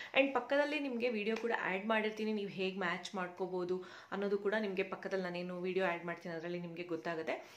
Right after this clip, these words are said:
So, ನಾನು ತರ್ಸಿರುವಂತದ್ದು ಎಲ್ಲ Amazon-ಇಂದ. Amazon-ಇಂದ ನಾನು ಒಂದು three, four ಬ್ಲೌಸಸ್‌ನ ತರ್ಸಿದ್ದೀನಿ, ಅದನ್ನ ನಾನು ನಿಮ್ ಜೊತೆ ಇವತ್ತು share ಮಾಡ್ತೀನಿ.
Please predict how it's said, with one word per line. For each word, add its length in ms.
So, 60
ನಾನು 260
ತರ್ಸಿರುವಂತದ್ದು 640
ಎಲ್ಲ 180
Amazon-ಇಂದ. 480
Amazon-ಇಂದ 460
ನಾನು 200
ಒಂದು 340
three, 120
four 240
ಬ್ಲೌಸಸ್‌ನ 500
ತರ್ಸಿದ್ದೀನಿ, 480
ಅದನ್ನ 160
ನಾನು 140
ನಿಮ್ 100
ಜೊತೆ 180
ಇವತ್ತು 200
share 320
ಮಾಡ್ತೀನಿ. 440